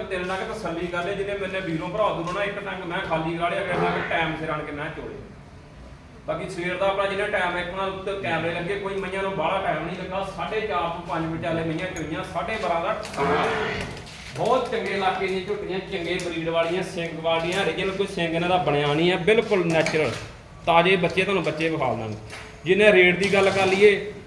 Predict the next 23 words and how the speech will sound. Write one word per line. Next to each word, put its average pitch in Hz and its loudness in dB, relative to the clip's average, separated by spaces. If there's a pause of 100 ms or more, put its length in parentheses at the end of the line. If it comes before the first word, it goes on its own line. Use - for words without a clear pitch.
(200)
ਅੱਜ 175 2
ਰੇਟ 190 6
ਬਹੁਤ 190 6
ਹੀ 226 -2
ਜ਼ਿਆਦਾ 185 6
ਨਾਰਮਲ 165 2
ਰੇਟ 160 6
ਆ, 175 6 (200)
ਮੰਦੇ 170 -2
ਦੇ 185 2
ਭਾਅ 196 4
ਬੜੇ 156 0
ਰੇਟ 147 2
ਹੀ। 135 -4 (400)
ਝੋਟੀ 190 2
ਦਾ 185 4
ਮੁੱਲ 185 4
ਹੈਗਾ 180 6
ਜੀ 196 2
ਇੱਕ - -2
ਲੱਖ 185 2
ਪਚਵੰਜਾ 170 -2
ਹਜ਼ਾਰ, 185 4